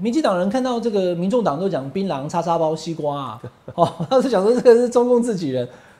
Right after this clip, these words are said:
他民进党支持还愿意投给黄珊珊吗？我是觉得好像状况就不是这样。但一直有人在讲这个弃陈保皇，小心哦，可能陈时中哦变成第三名的时候，刚刚那个民调给大家看一下，陈时中有时候掉到第三名，但不-，不过是一瞬间的哈，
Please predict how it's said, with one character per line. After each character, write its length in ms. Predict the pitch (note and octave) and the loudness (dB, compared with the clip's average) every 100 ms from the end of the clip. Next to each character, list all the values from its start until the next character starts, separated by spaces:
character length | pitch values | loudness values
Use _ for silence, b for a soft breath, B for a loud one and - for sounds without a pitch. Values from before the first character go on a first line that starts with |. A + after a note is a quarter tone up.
| - | -6
他 180 | D#4 | -4
民 140 | D#4+ C4+ | -2 -2
进 80 | F#4 | -2
党 100 | A3+ | 0
支 120 | C4 | 2
持 80 | A#3+ | 2
还 200 | F3+ G#3+ | 2 0
愿 260 | C4 C4 | 0 -2
意 60 | B3+ | -4
投 200 | F3+ D#3 | -2 -2
给 400 | F3 D3+ B2 B2+ | 0 -2 -4 -8
黄 160 | - | -6
珊 180 | D3 E3 | -4 -2
珊 180 | E3+ D#3+ | -4 -6
吗？ 160 | D3 B2+ B B - | -8 -12 B B 0
我 140 | E3 | 2
是 160 | A3+ E4 | 2 2
觉 160 | G3 | 4
得 240 | F#3 D#3+ C#3 | 4 4 0
好 100 | - | -8
像 260 | - G#3 F3 | -4 -4 -4
状 160 | D#3+ F#3 | -6 -6
况 120 | E3+ | -4
就 80 | E3 | -6
不 160 | C3+ | -6
是 160 | A2+ B2+ | -10 -8
这 120 | A#2 | -6
样。 120 | A2 F#2+ B - | -6 -10 B -4
但 140 | D4+ | 0
一 40 | |
直 100 | C4+ | 2
有 80 | A3+ | 4
人 80 | D#3+ | 4
在 100 | G3 | 2
讲 240 | F#3 B2+ A2+ | 0 -2 -2
这 80 | |
个 220 | D#3 C3+ A#2 | -2 0 -2
弃 260 | - D4 | -4 -4
陈 280 | F#3+ - A2+ | -4 -6 -8
保 200 | B2 F#2+ | -6 -8
皇， 240 | F#2+ G2 A#2 | -8 -12 -6
小 120 | G#3+ | -4
心 200 | C4+ E4+ | -4 -2
哦， 220 | D4+ C4+ B B | -2 -2 B B
可 120 | - F3 | -6 -2
能 140 | G3+ | -2
陈 140 | G3+ | -4
时 140 | G#3 A#3 | -6 -2
中 200 | B3 A#3+ | 0 0
哦 300 | A3+ D3 C#3+ | -2 -2 -4
变 160 | C4+ G3 | -4 -4
成 80 | |
第 120 | G3 A3 | -2 -4
三 180 | G3 | -4
名 100 | F#3+ | -6
的 120 | C#3 C#3 | -6 -6
时 100 | C#3+ | -2
候， 140 | E3 B2 B _ | -2 -4 B _
刚 120 | F3 | -8
刚 60 | F3+ | -6
那 60 | |
个 20 | E3 | -6
民 160 | C#3 | -4
调 100 | D#3 | -4
给 100 | C3 | -2
大 120 | A#2+ | -4
家 40 | C3 | -6
看 120 | C3+ | -6
一 40 | |
下， 120 | B2+ A#2+ | -4 -2
陈 160 | G3 | -2
时 80 | G#3 | 2
中 120 | B3+ | 2
有 120 | A3+ | 2
时 60 | E3+ | 0
候 20 | |
掉 180 | A3+ A3+ | 2 2
到 20 | G#3 | 2
第 100 | G#3 | -2
三 180 | F#3+ | -4
名， 160 | F#3 A#2 | -4 -4
但 160 | C3 F#3+ | -4 -2
不-， 180 | F#3+ F#3 F3+ | -2 -2 -2
不 100 | F3+ | 0
过 80 | |
是 140 | G3+ G3+ | 0 -2
一 160 | D#3+ | -6
瞬 240 | E3 G#3+ D3+ | -4 -4 -4
间 180 | D3+ C3+ | -4 -6
的 120 | A2+ | -8
哈， 160 | A2 | -14